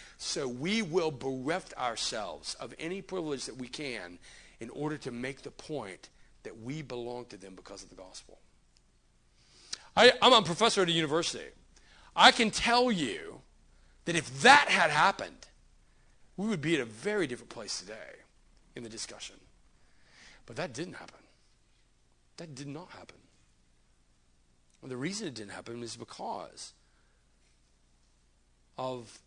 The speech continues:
the way that holiness was thought of. So individuated. Just compile a little list of things that are offensive to your culture, and that's holiness. No,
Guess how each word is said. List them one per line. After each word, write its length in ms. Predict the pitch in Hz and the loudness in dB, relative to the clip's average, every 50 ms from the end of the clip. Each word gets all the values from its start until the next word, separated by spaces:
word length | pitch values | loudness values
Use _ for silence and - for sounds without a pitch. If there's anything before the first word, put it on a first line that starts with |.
| _ _ _ _ | _ _ _ _
the 80 | - 151 | -10 -6
way 240 | 160 170 180 190 | -4 -2 -2 -2
that 160 | 170 180 175 - | -2 -4 -6 -8
holiness 580 | - - 190 196 196 202 190 185 185 185 - | -8 -8 -8 -8 -6 -8 -8 -8 -8 -10 -10
was 140 | - - - | -10 -12 -12
thought 180 | - 208 226 - | -12 -14 -14 -14
of. 380 | - - - - _ - - _ _ _ _ _ _ _ _ _ _ _ _ _ _ _ _ | -16 -16 -18 -20 _ -20 -20 _ _ _ _ _ _ _ _ _ _ _ _ _ _ _ _
So 180 | - - - 247 | -10 -10 -8 -8
individuated. 800 | - 220 196 175 147 120 170 175 135 - 117 101 87 80 78 - - - - _ _ _ _ _ _ _ _ _ _ - _ _ _ _ - | -10 -10 -10 -10 -10 -10 -8 -8 -8 -8 -8 -10 -10 -12 -14 -16 -20 -20 -20 _ _ _ _ _ _ _ _ _ _ -20 _ _ _ _ -12
Just 180 | - 285 - | -12 -8 -8
compile 340 | - 185 - - 185 170 160 | -8 -8 -4 -4 -2 0 0
a 20 | |
little 300 | 160 151 143 139 131 127 | 0 -2 -4 -4 -6 -6
list 380 | 120 117 107 92 - - - - | -6 -6 -8 -6 -6 -6 -6 -6
of 60 | 135 | -8
things 380 | - 165 156 151 143 135 - - | -6 -4 -4 -2 -4 -6 -8 -10
that 100 | 123 - - - - - - - - | -12 -14 -16 -20 -20 -20 -20 -8 -4
are 120 | 214 180 | -2 -2
offensive 580 | 160 - - - 202 196 175 - - 160 139 117 | -2 -4 -6 -2 -2 -2 0 -2 -4 -4 -6 -6
to 100 | - 135 | -8 -10
your 120 | 123 113 | -10 -10
culture, 440 | - - 139 160 185 - - 262 269 262 220 | -10 -8 -8 -8 -8 -8 -10 -12 -12 -14 -18
and 120 | 123 113 - - _ _ _ _ _ _ _ - _ _ _ _ _ _ - - | -20 -20 -20 -20 _ _ _ _ _ _ _ -20 _ _ _ _ _ _ -20 -20
that's 160 | - - - | -14 -14 -12
holiness. 720 | - 107 95 87 - - - - - - - - - - - - - - _ _ _ _ _ _ _ _ _ _ _ - | -12 -12 -14 -14 -18 -20 -20 -20 -20 -18 -16 -16 -16 -18 -20 -20 -20 -20 _ _ _ _ _ _ _ _ _ _ _ -20
No, 80 | - | -18